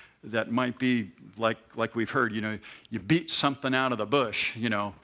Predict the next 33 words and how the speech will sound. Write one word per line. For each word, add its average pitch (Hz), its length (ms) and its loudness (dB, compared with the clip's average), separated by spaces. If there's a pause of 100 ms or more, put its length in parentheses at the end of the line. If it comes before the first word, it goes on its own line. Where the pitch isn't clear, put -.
(680)
Um, 107 300 -2
i-, - 20 -4
if 120 460 -2
you're 127 80 4
beating 165 320 2
the 147 80 2
bushes 151 360 2
for 135 200 0
a - 20 4
husband, 135 380 2
you'll 117 80 0
find 131 260 0
something 123 240 -2
beat 135 300 2 (260)
out 123 200 4
of 110 120 -2
the, - 80 -4
out 127 140 4
of 113 60 -2
the 107 80 -6
bush. 110 420 0
But, 113 220 0 (360)
uh, 147 200 0
trusting 233 420 4
the 180 100 0
Lord, 120 360 2 (720)
living 185 320 4
life 185 200 4
by 147 140 2
faith, 127 320 -6
we're 143 100 2
learning 151 500 4
here. 95 360 -2